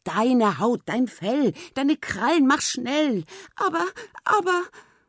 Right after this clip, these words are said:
Ella schaute ihren Bruder an, der für ihre Augen ein Schattenbruder war,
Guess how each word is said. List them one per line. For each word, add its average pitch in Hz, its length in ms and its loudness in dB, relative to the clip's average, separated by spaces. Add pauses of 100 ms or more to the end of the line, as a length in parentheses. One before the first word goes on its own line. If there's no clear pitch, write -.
(640)
Ella 240 300 -2
schaute 254 460 -8
ihren 214 360 -4
Bruder 165 480 -8
an, 147 240 -8 (600)
der 117 120 -8
für 139 120 -10
ihre 151 380 -4
Augen 127 240 -6
ein 127 160 -6
Schattenbruder 117 680 -10
war, 90 280 -20